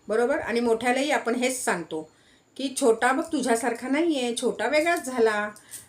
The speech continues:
पण छोटा तसा वेगळा नसतो, छोटा मोठ्यालाच बघत असतो, त्याचंच अनुकरण करत असतो, तो वेगळा होऊच शकत नाही. कारण जेव्हा व्यक्ती एका घरामध्ये राहत असतात ना,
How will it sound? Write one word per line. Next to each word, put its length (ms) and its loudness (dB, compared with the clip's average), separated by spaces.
पण 140 -4
छोटा 400 2
तसा 200 0
वेगळा 280 0
नसतो, 720 0
छोटा 300 -2
मोठ्यालाच 720 0
बघत 360 0
असतो, 360 -2
त्याचंच 440 -2
अनुकरण 520 0
करत 280 -2
असतो, 300 -6
तो 160 0
वेगळा 240 4
होऊच 260 -2
शकत 380 -4
नाही. 260 -10
कारण 240 -4
जेव्हा 240 -2
व्यक्ती 320 -6
एका 240 -4
घरामध्ये 580 -4
राहत 260 -4
असतात 300 -10
ना, 120 -12